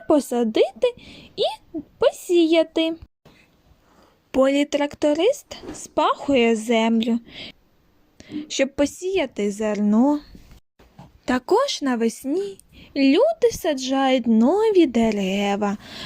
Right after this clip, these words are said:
доглядають за старими деревами та кущами. Весною саджають дуже багато квітів.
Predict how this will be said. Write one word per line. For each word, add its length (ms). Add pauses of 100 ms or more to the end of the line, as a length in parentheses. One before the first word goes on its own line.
(460)
доглядають 920
за 160
старими 640
деревами 840
та 240
кущами. 880 (340)
Весною 840
саджають 800
дуже 400
багато 600
квітів. 720